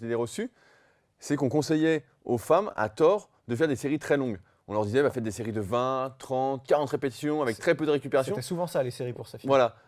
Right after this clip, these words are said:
Speaker 1: un travail avec plus typé aérobie, endurance,
Speaker 2: Mhm.
Speaker 1: en leur disant,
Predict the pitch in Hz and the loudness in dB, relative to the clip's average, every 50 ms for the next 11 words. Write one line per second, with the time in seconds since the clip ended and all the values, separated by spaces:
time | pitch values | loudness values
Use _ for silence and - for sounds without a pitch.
0 | _ - 110 117 120 117 - - 143 135 139 147 160 160 135 120 120 107 - _ | _ -2 2 2 2 2 4 6 6 8 8 8 8 6 6 4 2 0 -2 _
1 | _ _ _ _ _ _ _ _ _ _ _ _ - 165 180 165 - - - 147 | _ _ _ _ _ _ _ _ _ _ _ _ -6 -4 -2 -2 -4 -6 -8 -2
2 | 139 165 165 - - - 127 135 139 139 135 139 147 143 143 160 160 - - 135 | 2 4 4 4 4 2 4 4 4 6 4 4 2 2 2 -2 -2 -2 0 0
3 | 139 131 120 139 139 139 190 247 - - - - 147 139 135 123 127 131 131 123 | 0 0 2 2 4 4 4 2 0 -6 -12 -10 -10 -10 -6 0 4 4 4 4
4 | 120 143 175 202 202 | 4 2 2 0 0